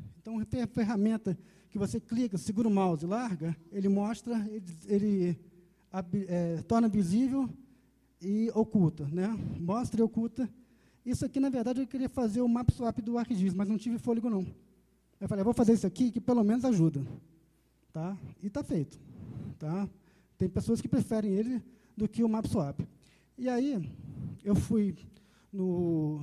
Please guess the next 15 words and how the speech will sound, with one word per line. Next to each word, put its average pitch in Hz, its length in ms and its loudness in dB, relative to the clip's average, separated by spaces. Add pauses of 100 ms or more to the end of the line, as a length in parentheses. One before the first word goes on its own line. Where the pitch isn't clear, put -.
(140)
na 180 120 -4
Coreia, 180 480 -2 (600)
aí 175 120 -4
teve 214 320 0
o, 190 220 6 (240)
o 160 80 -10
Fast 185 180 -2
Forward 165 200 0
da 185 80 0
Coreia, 220 440 -8 (220)
aí 196 100 0
tem 190 140 2
um 190 60 4
Cold 185 220 0
Spring, 240 460 2